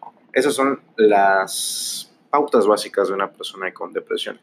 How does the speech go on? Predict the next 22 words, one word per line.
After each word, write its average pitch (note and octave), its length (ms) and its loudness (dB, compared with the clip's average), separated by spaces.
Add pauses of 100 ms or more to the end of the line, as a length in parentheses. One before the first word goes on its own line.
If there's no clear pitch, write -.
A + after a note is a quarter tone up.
Esas, C#3+ 360 -4
miren, A2+ 240 4
yo D3 120 0
me D#3 140 2
di - 100 -6
cuenta C#3+ 300 -4
de A#2+ 100 2
que - 120 -4
padecía F#2 460 0
de A2+ 100 6
esto C#3+ 280 -8 (960)
a - 100 0
raíz G#2 200 2
de A2+ 60 2
que A#2 80 0
empecé G#2 280 0
a - 20 8
discutir G2+ 320 0
mucho F#2 240 -10
con F2+ 120 -6
mis E2+ 140 -12
padres. - 460 -10